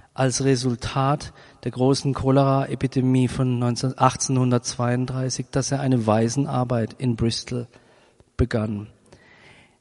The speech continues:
Nie hat er jemals einen Spendenaufruf gemacht. So weit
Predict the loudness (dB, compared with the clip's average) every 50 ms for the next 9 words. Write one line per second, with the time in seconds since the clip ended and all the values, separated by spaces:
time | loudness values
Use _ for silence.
0 | _ -4 -2 0 2 4 4 4 4 4 4 4 4 2 2 0 -2 -6 -8 _
1 | _ -20 _ -14 -8 -8 -6 -4 -2 0 2 2 0 0 -2 -6 -12 -20 -20 _
2 | _ _ _ _ -2 2 2 4 4 2 2 2 2 0 0 -2 -4 -6 -8 -12
3 | -14 -14 -16 -18 _ _ _ _ _ _ _ _ -4 -2 -2 -2 0 0 0 0
4 | 0 0 -2 -4 -4 -4 -6 -6 -6 -8 -10 -10 -10 -8 -6 -4 -4 -4 -4 -6
5 | -8 -12 -18 -18 -18 -20 -20 _ _ _ _ _ _ _ _ _ _ _ _ -10
6 | -2 2 4 4 4 4 2 -2 -2 -2 -4 -6 -12 -20 -20